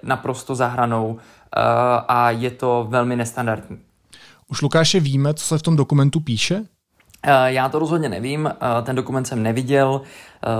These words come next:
Speaker 1: proslýchají se některé informace, ale většinou, eh, s největší pravděpodobností jde zatím o dohady,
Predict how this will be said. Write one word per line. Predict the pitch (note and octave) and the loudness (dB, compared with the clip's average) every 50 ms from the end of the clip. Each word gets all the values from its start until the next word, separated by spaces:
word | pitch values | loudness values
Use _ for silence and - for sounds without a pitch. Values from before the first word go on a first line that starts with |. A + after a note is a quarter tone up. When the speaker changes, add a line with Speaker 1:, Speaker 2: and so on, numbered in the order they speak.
| A2+ A2 A2 A2+ A2+ A2 | -2 0 0 0 0 -2
Speaker 1:
proslýchají | A2 - C#3 C3+ C3+ - E3 E3 D#3+ D#3+ D3 D3+ C#3+ | -2 0 0 0 0 0 -2 0 0 0 0 0 0
se | C#3+ E3 D3 | -2 -2 -2
některé | C#3 C#3 C#3 - D3 C#3+ C#3 C3+ | -2 -2 -2 0 0 2 2 2
informace, | C3+ C3+ C3+ C3 - C3+ B2 C3 C3 - - C#3+ B2 | 0 -2 -6 -4 -4 -4 -2 -2 -4 -2 0 0 0
ale | A#2 C3 C3 B2 | 2 2 0 -2
většinou, | A#2 C3 B2+ A#2+ - D3 C3+ C3 C3 B2+ B2+ C3 C3 | -2 -4 -4 -4 -4 -4 -2 0 0 0 0 0 -2
eh, | - - B2+ B2+ B2 B2 B2 A#2+ B2 A#2+ A#2+ A#2+ B2 | 0 0 0 2 2 2 2 0 0 -2 -2 -4 -4
s | A#2+ - - | -6 -10 -10
největší | - C3+ C#3+ C#3+ C#3+ C#3+ - | -6 -4 -2 -2 -2 -4 -4
pravděpodobností | - C3+ C3+ B2+ C3+ B2+ C3+ C3 C3 C3 B2+ - - C#3 | 0 0 0 0 0 -2 0 -2 -2 -2 -4 -6 -6 -4
jde | B2+ B2+ | -4 -2
zatím | A2+ B2+ B2 A#2+ C3 B2 A#2 - | -2 -2 -4 -2 -4 -6 -4 -2
o | B2 A#2+ A2+ A2 | 0 0 0 0
dohady, | A2 A2 B2 A#2 A#2+ C3 C3+ B2+ C3 B2+ B2+ A#2+ | 0 0 -2 -2 0 0 0 0 0 -2 -2 -4